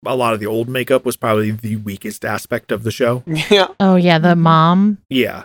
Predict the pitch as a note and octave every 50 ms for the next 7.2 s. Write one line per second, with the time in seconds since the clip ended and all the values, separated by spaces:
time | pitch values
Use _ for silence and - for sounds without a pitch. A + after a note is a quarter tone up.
0 | - _ - C#3+ - - G3+ G#3 G3+ F#3+ F#3 - C3+ E3+ E3 D#3 D3 C3+ C3 C#3
1 | C#3 - _ _ _ - C#3 C#3+ D3 D3 C#3+ C#3 C3+ C3 C3 - _ _ _ _
2 | - D3 D3 C#3 C#3 B2 A#2 B2+ B2+ A#2+ A#2+ A2+ A2 - - A#2 A2 - - A#2
3 | G#2 G2+ G2+ - - _ _ _ _ - C3 A#2 G#2+ - B2 G#2 - A#2 - G2+
4 | F#2+ - G2+ - G3 G3 G3 G3+ G3+ - - - - F#3+ F#3+ F#3+ F#3 E3+ F3 E3
5 | F3 E3+ - - - - F#3+ E3+ - E3 D#3+ D#3 D#3+ D#3 D#3+ D#3+ D#3 D#3 D#3 D#3
6 | D3 D3 D3 C#3+ - D#3+ D3+ C#3+ C#3 B2 - - - - - - - - G#2 -
7 | - F#3+ -